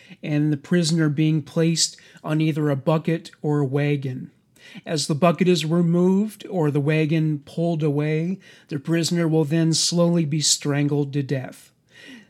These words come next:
The standard drop involves a drop of between six and eight feet and is executed on a scaffold.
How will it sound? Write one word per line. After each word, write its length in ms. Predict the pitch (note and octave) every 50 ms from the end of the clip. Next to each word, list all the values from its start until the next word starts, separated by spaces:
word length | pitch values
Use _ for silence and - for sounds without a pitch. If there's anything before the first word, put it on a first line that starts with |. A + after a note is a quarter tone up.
| _ _
The 100 | - D3+
standard 580 | - - - - G3 F#3 F#3 F#3+ F3 F#3+ F3 D3
drop 440 | - E3 E3 E3 E3 F3 F#3 F#3 -
involves 580 | C4+ A3+ E3+ D#3+ C#3 D#3 D#3 D#3+ E3 E3+ D#3+ D3
a 60 | D#3
drop 420 | C3+ - - D#3+ D#3 D#3+ D#3+ - D#3+
of 260 | D3 C3+ B2+ - - - D#3+ D3
between 460 | F3 D#3 - - F3+ F3+ E3+ D#3+ C#3+
six 480 | - - - F3+ F3+ F3+ - - - -
and 160 | - D3 C#3+
eight 220 | C#3+ D#3+ G3 - -
feet 500 | - - - E3 D3+ D3 D#3+ - - - _ - - - - -
and 140 | - E3 D#3
is 160 | D#3 C#3 -
executed 760 | F3 F3 F3 - - D#3 - - E3 E3 E3 D3+ E3+ E3+ D#3+ - -
on 200 | - D3+ D3 C#3+
a 80 | C3+
scaffold. 1000 | B2+ - - - - E3+ D#3+ D#3+ D#3+ D#3+ - D#3 D3 C#3 B2+ - F2+ - -